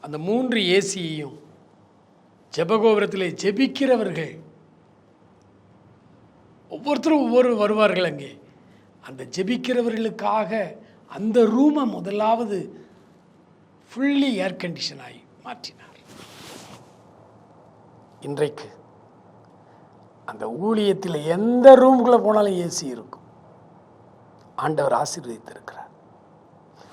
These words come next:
முதல் முதல் கடவுள் கொடுத்த அந்த பணத்தை ஆண்டவருக்கே கொடுத்தார். எனக்கு அன்பானவர்களே, நீ ஆசீர்வாதமாய் இருப்பாய்.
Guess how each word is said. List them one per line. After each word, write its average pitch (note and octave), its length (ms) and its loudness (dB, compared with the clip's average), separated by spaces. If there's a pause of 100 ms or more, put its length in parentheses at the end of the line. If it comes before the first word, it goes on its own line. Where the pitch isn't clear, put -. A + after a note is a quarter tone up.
முதல் A#3+ 300 8
முதல் A3 360 6
கடவுள் G#3+ 420 2
கொடுத்த G3+ 340 0
அந்த F3 180 0
பணத்தை F3 540 -4 (1500)
ஆண்டவருக்கே F#3 560 0
கொடுத்தார். - 480 -18 (3750)
எனக்கு C#3 260 -16
அன்பானவர்களே, D3 680 -18 (1500)
நீ C3+ 120 -14
ஆசீர்வாதமாய் C4+ 1040 -2
இருப்பாய். A3+ 540 -8